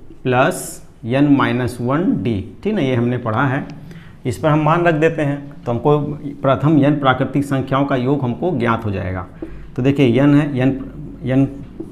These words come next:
पद ही है, इसमें पहला पद क्या दिया है, एक दिया हुआ है, और n माइनस वन, और सार्वंतर कितने का है, दो में से एक गया,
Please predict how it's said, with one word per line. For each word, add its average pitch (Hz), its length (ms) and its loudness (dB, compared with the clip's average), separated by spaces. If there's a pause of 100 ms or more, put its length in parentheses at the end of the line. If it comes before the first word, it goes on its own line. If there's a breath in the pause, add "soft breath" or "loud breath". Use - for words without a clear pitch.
(420)
पद 113 200 -2
ही 139 200 4
है, 151 220 0 (600 loud breath)
इसमें 135 220 0
पहला 127 280 2
पद 143 280 0
क्या 143 160 2
दिया 139 220 6
है, 170 200 0 (180)
एक 123 240 2
दिया 107 200 -2
हुआ 92 200 -4
है, 95 160 -8 (300)
और 127 400 -4 (360 loud breath)
n 135 240 6
माइनस 127 420 0
वन, 117 220 0
और 104 120 -2
सार्वंतर 127 540 2
कितने 143 320 2
का 147 140 0
है, 156 280 -2
दो 135 200 2
में 139 160 4
से 139 240 -2
एक 139 220 2
गया, 139 260 2